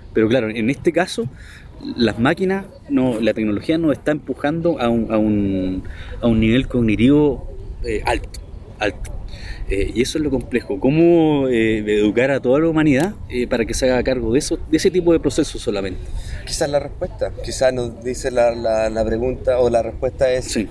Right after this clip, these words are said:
Speaker 2: tienen que volver todos al campo con energía solar renovable conectado y, y, o sea, y se hace todo en unas pequeñas comunidades en vez de,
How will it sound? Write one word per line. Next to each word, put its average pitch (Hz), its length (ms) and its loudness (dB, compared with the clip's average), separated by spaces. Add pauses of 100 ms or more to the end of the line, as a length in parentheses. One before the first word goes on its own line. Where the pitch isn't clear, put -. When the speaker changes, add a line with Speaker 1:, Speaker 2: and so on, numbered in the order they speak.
(180)
Speaker 2:
tienen 135 180 -4
que 139 120 -2
volver 131 340 0
todos 175 580 2 (100)
al 160 240 0
campo 123 560 -2 (180)
con 139 220 0
energía 131 800 -2
solar 139 380 2
renovable 143 640 2
conectado 175 640 2
y, 180 140 0
y, 190 120 -4 (1080)
o - 40 -14
sea, - 180 -12 (640)
y 113 60 -8
se 139 120 0
hace 135 180 -2
todo 147 260 2
en 139 60 2
unas 135 180 2
pequeñas 127 400 -4
comunidades 127 520 0
en 117 100 -4
vez 120 200 0
de, 117 240 0